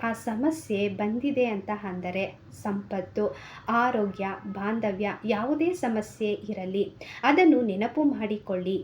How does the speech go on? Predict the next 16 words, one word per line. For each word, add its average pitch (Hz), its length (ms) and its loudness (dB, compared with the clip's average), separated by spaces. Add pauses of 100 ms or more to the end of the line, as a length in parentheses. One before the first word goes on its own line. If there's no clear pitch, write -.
(300)
ಮತ್ತೆ 302 340 4
ಗಟ್ಟಿ 202 340 -4 (100)
ಮನಸ್ಸಿನಿಂದ 233 680 0 (280)
ಒಪ್ಪಿಕೊಳ್ಳಿ. 190 680 -4 (380)
ಈ 220 80 0 (100)
ಸಮಸ್ಯೆ 233 560 0 (120)
ಬಂದಿದೆ 233 500 0
ಅಂತ 208 240 -2 (180)
ಅಂದರೆ, 208 500 -2 (440)
ನಾನು 311 280 10 (300)
ಯಾವುದೋ 285 480 6 (460)
ಹಿಂದಿನ 262 500 6 (120)
ಜನ್ಮದಲ್ಲಿ 214 720 0 (140)
ಯಾರಿಗಾದರೂ 220 840 0
ನೋವನ್ನು 226 520 2 (120)
ಕೊಟ್ಟಿರಬಹುದು, 240 840 -4